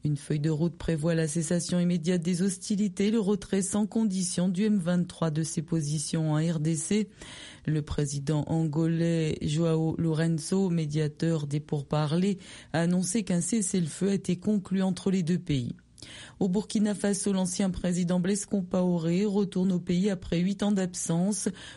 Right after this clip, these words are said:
Une rencontre entre le colonel Paul-Henri Damiba et cinq anciens présidents est prévue demain.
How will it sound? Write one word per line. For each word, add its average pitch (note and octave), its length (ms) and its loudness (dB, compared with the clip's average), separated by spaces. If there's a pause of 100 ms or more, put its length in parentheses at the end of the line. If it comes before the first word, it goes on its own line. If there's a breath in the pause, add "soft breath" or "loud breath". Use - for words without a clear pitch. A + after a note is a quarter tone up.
Une A3 180 4
rencontre F#3+ 680 0
entre E3+ 380 0
le E3 140 0
colonel E3 640 0
Paul-Henri D#3 800 0
Damiba E3 680 0
et D#3+ 140 -2
cinq F3 400 -2
anciens E3 320 -2
présidents F3 480 0
est F3+ 80 2
prévue F#3 360 0
demain. G3 360 2